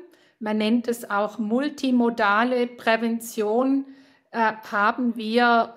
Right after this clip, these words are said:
äh, die größte Chance, verschiedene Wirkungsmechanismen zu bespielen und kleine Effekte addieren sich und machen einen Unterschied in der Prävention.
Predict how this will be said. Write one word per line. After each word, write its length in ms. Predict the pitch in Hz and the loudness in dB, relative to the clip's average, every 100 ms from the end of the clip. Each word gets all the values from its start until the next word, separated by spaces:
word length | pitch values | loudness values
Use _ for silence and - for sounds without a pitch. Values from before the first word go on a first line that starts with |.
| - | -4
äh, 300 | 220 208 214 - - | -2 0 -2 -8 -10
die 140 | 220 | -8
größte 480 | 208 226 233 247 247 | -4 -2 -2 -2 -6
Chance, 720 | 240 - 196 214 302 - - - _ _ _ | -4 -6 -4 -4 -6 -10 -18 -20 _ _ _
verschiedene 800 | _ 240 - - 277 294 285 247 214 | _ -8 -6 -4 -4 0 0 0 2
Wirkungsmechanismen 1400 | 240 269 269 240 - 220 214 220 208 226 - 240 226 | 2 2 -2 -2 -2 -6 -4 -8 -6 -6 -6 -8 -8
zu 220 | 226 226 | -6 -8
bespielen 840 | 220 190 - - 214 233 294 302 349 - _ _ _ - | -6 -8 -8 -10 -6 -4 -2 -2 -6 -12 _ _ _ -10
und 400 | 247 233 233 - | -4 -2 -4 -10
kleine 640 | - 220 208 247 294 277 | -6 -2 0 0 -2 -4
Effekte 840 | 233 233 - 240 - - 262 247 247 - | -6 -6 -6 -6 -8 -6 0 0 0 -6
addieren 680 | - 226 - 240 240 254 233 | -8 -8 -6 0 2 2 0
sich 500 | 233 214 196 - - | -4 -10 -16 -20 -6
und 160 | 233 214 | -6 -2
machen 400 | 220 214 254 220 | -4 -4 -6 -8
einen 340 | 202 220 226 | -8 -8 -10
Unterschied 760 | 254 240 240 233 - 226 214 220 | -4 -4 -2 -4 -4 -8 -8 -8
in 160 | 214 | -8
der 80 | 214 | -8
Prävention. 960 | - 202 196 214 214 - 196 180 185 | -8 -8 -6 -10 -12 -8 -8 -8 -10